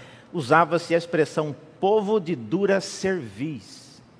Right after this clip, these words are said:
Ah, ou seja, cerviz é essa parte de trás do pescoço. E, ó, dizer que uma pessoa é de dura cerviz é uma pessoa que não dobra a cabeça, que significa que é uma pessoa que não se,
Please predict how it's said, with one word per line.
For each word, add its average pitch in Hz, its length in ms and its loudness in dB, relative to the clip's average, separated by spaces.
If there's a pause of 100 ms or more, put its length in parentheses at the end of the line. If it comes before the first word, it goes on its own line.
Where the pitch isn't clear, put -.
(400)
Ah, 135 180 -4
ou 151 100 -4
seja, 143 280 -6
cerviz 175 440 -2
é 202 40 -2
essa 208 180 0
parte 165 400 2
de 165 140 -2
trás 160 260 2
do 165 100 -10
pescoço. - 680 -4 (420)
E, 151 120 -2
ó, 156 240 2
dizer 165 380 2
que 214 80 -2
uma 196 60 6
pessoa 170 600 2
é 175 160 4
de 147 140 0
dura 214 360 0
cerviz 156 580 -2
é 175 60 0
uma 170 80 4
pessoa 180 380 0
que 185 140 -2
não 214 340 4 (200)
dobra 160 640 4 (240)
a 175 100 4
cabeça, 175 640 2 (460)
que 170 100 0
significa 170 720 -2
que 170 80 -8
é 180 40 2
uma 170 100 4
pessoa 170 340 0
que 180 160 -2
não 175 400 4
se, 196 460 -2